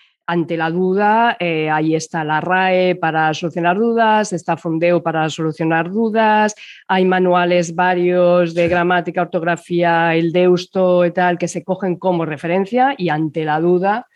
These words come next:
Speaker 2: Ajá.
Speaker 1: pues se cogen estos manuales de referencia que son los que guían un poco cuando, cuando una cosa es correcta o no es correcta, porque a veces no está tan claro, ¿eh? A veces hay que ir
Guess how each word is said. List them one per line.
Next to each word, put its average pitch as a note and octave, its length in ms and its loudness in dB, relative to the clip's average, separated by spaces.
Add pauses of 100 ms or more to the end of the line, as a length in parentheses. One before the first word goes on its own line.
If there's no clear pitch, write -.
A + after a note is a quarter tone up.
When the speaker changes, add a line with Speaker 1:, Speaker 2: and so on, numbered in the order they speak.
Speaker 2:
Ajá. - 260 -12
Speaker 1:
pues F3 160 -2
se F3 120 -8
cogen E3+ 280 -2
estos E3 260 -4
manuales E3+ 600 0
de E3 80 -4
referencia F3 680 -2
que G3 140 -8
son D3+ 160 -10
los D3+ 160 -10
que E3+ 100 -8
guían D#3+ 300 -4
un D#3 120 -4
poco D#3+ 360 -8
cuando, D3+ 680 -6
cuando D3 220 -8
una D3 100 -6
cosa D3 160 -16
es D3 80 -14
correcta A3 420 -4
o F#3+ 40 -2
no E3+ 60 -4
es D#3+ 60 -12
correcta, F#3 320 -4
porque D#3 140 -10
a C#3+ 60 -4
veces G3 240 -4
no G3 40 -2
está D#3+ 180 -8
tan C#3 160 -16
claro, - 300 -20
¿eh? A#3 140 -10
A F#3 60 -10
veces D#3 260 -10
hay D#3+ 140 -6
que D#3+ 120 -4
ir D#3 380 -4